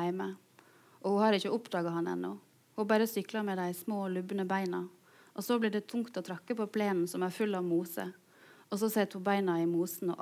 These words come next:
aker seg fremover. Han roper, «Laura!» B. Da Bård åpner døra til leiligheten, ser han Anna der. Hun er hvit i ansiktet. Hun snakker med mor si i telefonen. «Jeg må til lege», sier Anna. «Jeg tror jeg har hatt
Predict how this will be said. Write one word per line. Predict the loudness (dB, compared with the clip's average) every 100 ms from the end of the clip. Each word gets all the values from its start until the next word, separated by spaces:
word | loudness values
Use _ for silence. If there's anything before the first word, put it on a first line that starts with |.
| -2
aker | -2 -6
seg | -8 -8
fremover. | -6 -4 -4 -8 -14 _ _ _ _ _ _ _ _ _ -6 -2
Han | 0
roper, | 0 -2 -4 -6 -8 -20 -20 -20 -20 _ 0
«Laura!» | 4 4 2 -2 -10 _ _ _ _ _ _ _ _ _ _ _
B. | 0 4 6 6 2 -4 -20 -20 -20 -20 -20 _ 0
Da | 6 6 8
Bård | 6 6 4
åpner | 0 0 0 2
døra | 2 2 2
til | 0 0
leiligheten, | 2 0 0 -2 -4
ser | 2 4 6
han | 4 0 0
Anna | 2 2 0
der. | 0 -2 -4 -12 -20 _
Hun | 0
er | 0
hvit | 2 0 2
i | -2
ansiktet. | -2 -2 -4 -4 -6 -6 -10 _
Hun | -6
snakker | -2 -2 0 2
med | 2
mor | 2 0
si | 0 -2
i | -2
telefonen. | -4 -4 -2 -2 -2
«Jeg | -2
må | 0
til | 2
lege», | 4 4 4
sier | 2 2 2
Anna. | 2 2
«Jeg | 2
tror | 0 2
jeg | 2
har |
hatt | 0